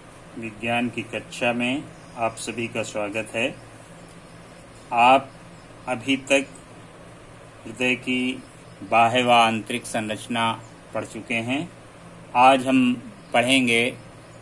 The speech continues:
हृदय की क्रियाविधि, यानी हृदय कार्य कैसे करता है। हृदय का प्रमुख कार्य शरीर के विभिन्न भागों में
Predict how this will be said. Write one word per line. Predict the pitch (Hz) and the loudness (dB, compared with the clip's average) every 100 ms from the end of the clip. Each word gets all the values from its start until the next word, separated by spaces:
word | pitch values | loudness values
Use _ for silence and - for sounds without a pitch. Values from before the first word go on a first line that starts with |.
| - - - - | -20 -20 -20 -14
हृदय | 123 120 139 | -8 -2 -2
की | 131 123 | -2 -6
क्रियाविधि, | - 117 120 123 131 123 143 165 - | -6 -4 -2 -2 -2 -2 -4 -4 -4
यानी | 120 131 | -4 -2
हृदय | 131 110 107 127 156 - - - - - | -4 -6 -4 -2 -2 -8 -18 -20 -18 -4
कार्य | 123 123 120 | 2 2 0
कैसे | 120 120 117 113 | 0 0 0 -4
करता | 113 101 - | -4 -4 -4
है। | 95 - - - - - - - - - - - - - - - - - - - - - - - | -6 -8 -20 -20 -20 -20 -20 -20 -20 -20 -20 -20 -20 -20 -20 -20 -20 -20 -20 -20 -20 -20 -20 -12
हृदय | 120 120 156 | -8 -2 -2
का | 156 127 | 0 -2
प्रमुख | - 131 143 | -2 -2 0
कार्य | 139 135 127 127 135 143 - - - - - - - - - | -2 2 4 2 0 -6 -10 -20 -20 -20 -20 -20 -20 -20 -12
शरीर | 127 127 139 151 139 | -8 -4 -2 -2 -4
के | - 143 143 | -6 -4 -4
विभिन्न | 135 117 120 139 147 127 | -4 -6 -2 -2 0 -2
भागों | 113 110 110 113 | -2 -4 -4 -6
में | 113 113 117 123 139 | -6 -6 -4 -4 -4